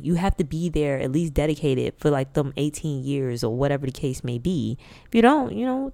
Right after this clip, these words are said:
th-, what the hell? You gonna go to jail, you know, whatever. And, and to be honest, you can have a kid and not love 'em, but I'm just saying, you know, on a, that's what it's supposed to be,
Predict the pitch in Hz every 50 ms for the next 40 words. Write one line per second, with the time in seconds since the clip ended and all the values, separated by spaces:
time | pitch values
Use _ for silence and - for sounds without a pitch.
0 | - - - - - 254 247 254 247 285 311 220 151 139 160 170 170 180 185 190
1 | 208 247 285 254 165 127 120 135 151 156 156 156 160 156 165 170 175 175 170 170
2 | - - 185 196 160 - - - 175 170 - 190 196 226 254 247 208 202 202 202
3 | 185 180 170 170 - - 185 170 156 135 143 160 - - 127 120 117 123 135 139
4 | 147 143 143 147 143 139 135 - - 156 143 135 139 143 135 131 117 127 135 131
5 | 131 - - - - - - 147 160 - - 165 143 143 - - - - 156 160
6 | 170 - - 131 - 101 - 110 117 160 -